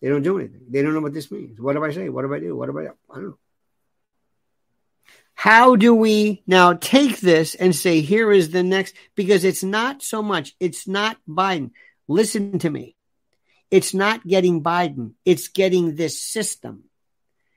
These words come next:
The system is still there. Biden is that first tumor,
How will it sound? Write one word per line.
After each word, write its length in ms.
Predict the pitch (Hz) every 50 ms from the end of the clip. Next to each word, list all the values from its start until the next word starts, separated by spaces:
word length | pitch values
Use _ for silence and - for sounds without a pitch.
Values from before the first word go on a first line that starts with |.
| _ _ _ _ -
The 100 | 180 170
system 540 | - - - 254 247 - - - 185 170
is 120 | 165 151 -
still 320 | - - 185 170 165 165
there. 400 | 160 180 175 156 131 110 - _ _ _ _ _ _ _ _ _ _ _ _ _ _ _ _ -
Biden 580 | 131 127 175 190 214 240 262 247 254 240 233 -
is 280 | 196 190 185 156 151
that 260 | 160 170 156 143 - -
first 920 | - - - - - 226 226 233 247 240 - - - - _ _ - - _ _ _ _ _ _ _ _ _ _ _ _ _ _ _ -
tumor, 600 | - - - 220 226 226 226 233 240 247 254 _